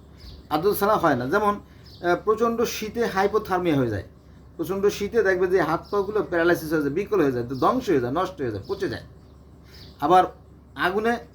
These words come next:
অতিরিক্ত তাপ পেলে কী হয়? হাত পুড়িয়ে কয়লা হয়ে যায়, কার্বন হয়ে যায়,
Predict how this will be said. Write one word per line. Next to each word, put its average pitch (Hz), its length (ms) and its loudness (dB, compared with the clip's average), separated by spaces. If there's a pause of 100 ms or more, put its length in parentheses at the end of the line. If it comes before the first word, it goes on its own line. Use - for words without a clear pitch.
(300)
অতিরিক্ত 208 420 -4 (100)
তাপ 196 280 4
পেলে 226 140 2
কী 202 140 -2
হয়? 214 120 4
হাত 196 320 0 (240)
পুড়িয়ে 233 300 -2 (260)
কয়লা 180 260 4
হয়ে 151 100 4
যায়, 135 100 0
কার্বন 165 340 -2
হয়ে 120 140 0
যায়, 95 140 -6